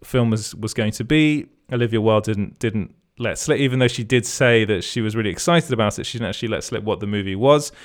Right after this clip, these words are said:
There were reports, rumors that it's for Spider-Woman. Now, I'm saying that Aubrey Plaza is, is in, is in contention for the role of, is being considered, sorry, for the role of Spider-Woman, but I wasn't specifically told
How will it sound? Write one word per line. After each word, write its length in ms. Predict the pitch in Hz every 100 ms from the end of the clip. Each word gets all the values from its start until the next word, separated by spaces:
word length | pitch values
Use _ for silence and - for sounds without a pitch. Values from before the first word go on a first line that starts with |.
| - - _ -
There 120 | 127
were 240 | 139 165
reports, 720 | 165 160 139 127 - - - -
rumors 420 | 123 131 127 120
that 80 | 117
it's 180 | 104 -
for 180 | -
Spider-Woman. 680 | 113 - 139 147 151 160 190 - _ _ _ _ _ _ _ _ -
Now, 400 | 117 120 110 - - - _ _ _ _
I'm 180 | 135 147
saying 380 | 147 151 135 127
that 180 | 120 110
Aubrey 240 | 127 123
Plaza 540 | 123 127 123 123 117 -
is, 340 | 120 110 -
is 220 | - 123
in, 200 | 127 123
is 260 | - 123 117
in 140 | 117
contention 520 | - 113 - 127 - 117
for 140 | -
the 100 | 113
role 540 | 107 123 120 117 110 -
of, 400 | 107 104 101 -
is 200 | 120 113
being 200 | 127 117
considered, 440 | - - 135 120
sorry, 240 | - 120 107
for 120 | 120
the 100 | 110
role 400 | 113 117 110 104
of 120 | 107
Spider-Woman, 600 | - 127 135 127 117 113
but 300 | 113 113 - -
I 120 | 110
wasn't 380 | 113 131 151 123
specifically 560 | 139 - 139 127 131
told 480 | 120 117 113 139